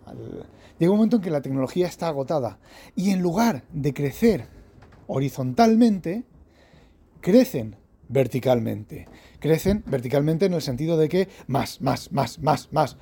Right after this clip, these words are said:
más. ¿Qué pasa ahora con los M tres? Pues más velocidad, más rendimiento, más lo que sea, pero, eh,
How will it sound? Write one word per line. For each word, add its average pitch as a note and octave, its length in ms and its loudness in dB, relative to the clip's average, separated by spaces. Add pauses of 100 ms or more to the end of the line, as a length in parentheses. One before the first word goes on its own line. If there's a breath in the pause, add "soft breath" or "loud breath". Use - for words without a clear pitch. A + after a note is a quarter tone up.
(120)
más. D#3 260 0 (200)
¿Qué G3+ 100 -2
pasa A#3 220 2
ahora A#3 140 4
con G#3+ 100 4
los G#3+ 120 0
M G#3 160 0
tres? A3 320 -2 (400 soft breath)
Pues A2 140 -12
más G2+ 160 -12
velocidad, G#3+ 680 0
más B2+ 180 -4
rendimiento, A3 840 2 (360 loud breath)
más C#3 340 -2
lo D3 140 -2
que C3 100 -4
sea, D#3 200 0
pero, G3+ 320 2 (460 loud breath)
eh, A#2 580 -4